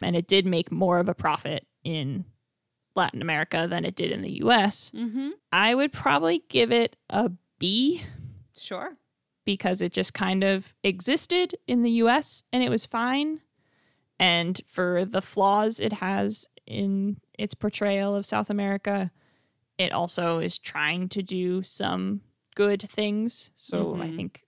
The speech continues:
Speaker 1: that balanced out in the reflection of, like, the theater goers and the money it made. So, B.
Speaker 2: I was actually thinking a B,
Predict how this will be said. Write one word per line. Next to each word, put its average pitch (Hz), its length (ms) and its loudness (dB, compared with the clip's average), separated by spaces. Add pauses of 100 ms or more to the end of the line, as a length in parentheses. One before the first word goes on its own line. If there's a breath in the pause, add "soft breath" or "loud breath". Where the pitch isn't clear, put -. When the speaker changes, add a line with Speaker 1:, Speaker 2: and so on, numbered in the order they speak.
(140)
Speaker 1:
that 156 260 0 (120)
balanced 156 400 -4
out 156 220 -6
in 170 180 -8
the 156 220 -10 (280)
reflection - 480 -8
of, 156 200 -6 (480)
like, 110 180 -6 (160)
the 185 100 -6
theater 107 380 -4
goers 196 640 -2 (120)
and 190 140 -6
the 202 60 -4
money 202 280 -2
it - 80 -6
made. 247 280 0 (640 soft breath)
So, 175 360 -4 (720)
B. - 300 -6 (680 soft breath)
Speaker 2:
I 240 160 -2
was 480 180 -6
actually 269 340 -4
thinking 208 520 -6
a 185 100 -6
B, 165 640 -10